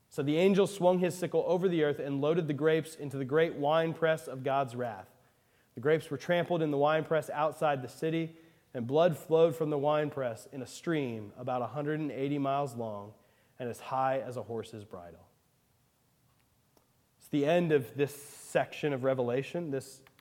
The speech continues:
this section is, finishes in this spot with a truly terrifying picture of judgment. Certainly a figurative picture of judgment, but the figurative meaning is very clear.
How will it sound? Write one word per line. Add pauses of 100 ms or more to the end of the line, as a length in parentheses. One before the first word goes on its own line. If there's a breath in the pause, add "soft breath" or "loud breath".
this
section
is, (280 soft breath)
finishes
in
this
spot (280 loud breath)
with (680)
a (440)
truly
terrifying
picture
of
judgment. (920)
Certainly
a
figurative
picture
of
judgment, (1040)
but
the
figurative
meaning (260)
is
very
clear.